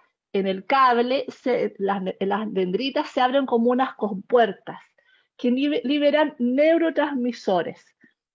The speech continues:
que son la base química del pensamiento. Son como paquetes de información que se van transmitiendo de una neurona entre sí.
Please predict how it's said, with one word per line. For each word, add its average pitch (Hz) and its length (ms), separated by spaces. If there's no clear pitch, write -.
que 240 80
son 294 260
la 254 140
base 262 680
química 311 560
del 294 220
pensamiento. 269 1300
Son 269 380
como 277 280
paquetes 311 560
de 311 80
información 277 720
que 285 140
se 277 160
van 269 220
transmitiendo 277 720
de 247 100
una 277 260
neurona 247 640
entre 214 360
sí. 202 340